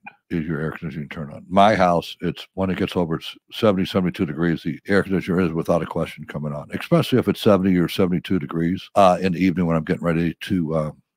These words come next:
go to bed. I need it at sixty-eight. That's me.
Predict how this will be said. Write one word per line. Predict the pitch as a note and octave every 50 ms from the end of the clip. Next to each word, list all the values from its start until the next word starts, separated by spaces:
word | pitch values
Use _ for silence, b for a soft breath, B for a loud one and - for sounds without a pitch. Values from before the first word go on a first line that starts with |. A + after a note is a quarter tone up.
| - E2+ D#2+
go | - F#2 F2+ E2
to | D#2 C2+
bed. | E2 D2+ - - _ - _ _ _ -
I | F#2+
need | F#2 F#2+ F#2+
it | F2 F2
at | D#2+ D2 -
sixty-eight. | - F#2 F2 - - D#2 D2 D2 - _ _
That's | - A#2 A2+ - - -
me. | E2 D#2 D#2